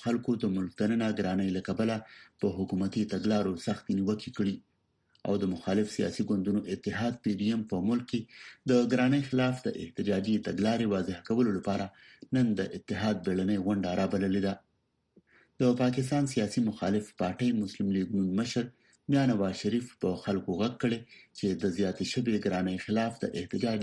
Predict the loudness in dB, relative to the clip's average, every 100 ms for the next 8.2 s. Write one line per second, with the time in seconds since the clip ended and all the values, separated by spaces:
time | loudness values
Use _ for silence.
0 | -2 -2 -2 -4 -10 -20 -8 0 2 2
1 | -2 -2 -4 -2 -2 0 0 2 2 0
2 | -2 -4 _ _ _ _ -4 -2 0 -2
3 | -2 4 4 4 -2 _ _ 0 4 4
4 | 4 -2 -4 -2 -2 0 0 0 -4 -4
5 | -2 -2 0 2 0 -4 -20 -20 -14 -4
6 | 0 0 2 0 -2 -4 -4 -2 0 0
7 | 0 0 0 2 2 2 0 0 0 0
8 | 0